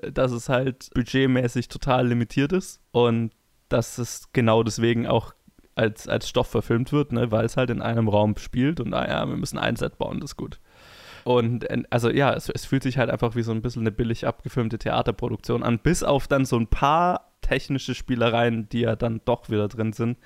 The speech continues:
Und das ist mir beim Anschauen so gar nicht so richtig aufgefallen, bis ich's hinterher gelesen hab und mir dann die Szene nochmal angeschaut hab.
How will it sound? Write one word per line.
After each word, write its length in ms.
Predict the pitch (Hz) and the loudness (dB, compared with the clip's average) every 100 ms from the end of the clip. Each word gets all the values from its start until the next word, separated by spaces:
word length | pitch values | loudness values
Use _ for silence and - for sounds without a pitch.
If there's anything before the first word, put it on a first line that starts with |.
| - - - - | -20 -20 -20 -10
Und 140 | - 117 | -4 -2
das 120 | 120 | -2
ist 120 | 131 | 2
mir 120 | 135 | 2
beim 180 | 110 120 | 4 2
Anschauen 340 | 123 143 135 117 | 2 2 2 0
so 120 | 110 | 0
gar 180 | 110 123 | 2 2
nicht 120 | 147 | 0
so 100 | 123 | -2
richtig 280 | 123 - 107 | -4 -4 -2
aufgefallen, 520 | 131 - 135 135 127 | -2 0 0 0 0
bis 120 | 123 123 | -2 -4
ich's 120 | - | -2
hinterher 540 | 127 127 123 113 135 - | 0 2 4 2 0 -2
gelesen 560 | - 101 110 139 151 143 | 0 2 2 2 2 0
hab 140 | 147 | 0
und 120 | 135 - | -2 -2
mir 100 | 120 | 0
dann 100 | 113 | 0
die 60 | 107 | -2
Szene 320 | - 143 113 | 0 2 2
nochmal 280 | 104 110 117 | 0 0 -2
angeschaut 420 | 113 - 117 123 | -4 -2 0 2
hab. 200 | 131 | -2